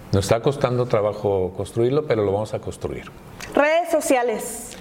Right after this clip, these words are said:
Speaker 2: Daniel.
Speaker 1: Nuestras redes sociales son Artísticos M X, así como se oye y se escribe. Y estamos en YouTube, en Facebook y en Instagram, bajo el
Speaker 2: Muy
Speaker 1: mismo
Speaker 2: bien.
Speaker 1: nombre, Artísticos M X.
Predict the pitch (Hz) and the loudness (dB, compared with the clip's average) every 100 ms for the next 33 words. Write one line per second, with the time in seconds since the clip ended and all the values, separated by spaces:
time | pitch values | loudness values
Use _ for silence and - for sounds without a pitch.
0 | - 233 226 226 220 113 - 123 131 151 | 0 2 4 2 4 2 4 4 4 2
1 | 156 143 131 143 143 143 - - - 117 | 2 4 2 4 2 0 -6 -6 0 0
2 | 117 120 117 - 104 - 139 - 143 147 | 0 -2 -4 -4 -2 0 -2 -2 0 2
3 | 147 143 - 117 113 110 110 151 147 - | 2 0 -2 0 2 0 -2 -2 -4 -6
4 | - - - - - - 90 - 95 110 | -14 -18 -20 -20 -10 -2 2 2 2 2
5 | 101 123 127 135 131 123 95 87 87 - | 2 2 2 2 0 0 0 0 -2 -8
6 | 90 - 135 156 - - - - - - | -2 2 2 0 -6 -8 -10 -12 -12 0
7 | 120 123 135 135 139 139 - 135 - 127 | 2 4 4 2 0 0 0 0 2 2
8 | 127 131 131 - 110 101 98 113 117 151 | 2 0 0 -2 0 2 2 2 4 4
9 | 175 175 - - 107 98 95 135 156 151 | 2 0 -10 -8 -2 -2 2 2 4 2
10 | 165 147 - 117 98 92 98 - 80 - | 2 0 -4 0 2 2 0 -2 -6 -6
11 | - - 98 92 98 107 104 - 120 104 | -8 0 2 2 2 2 2 2 0 0
12 | 90 85 - - - - 98 98 123 - | -2 -4 -8 -10 -12 -2 0 2 0 2
13 | - 113 110 101 82 - - | 0 2 0 0 -2 -6 -12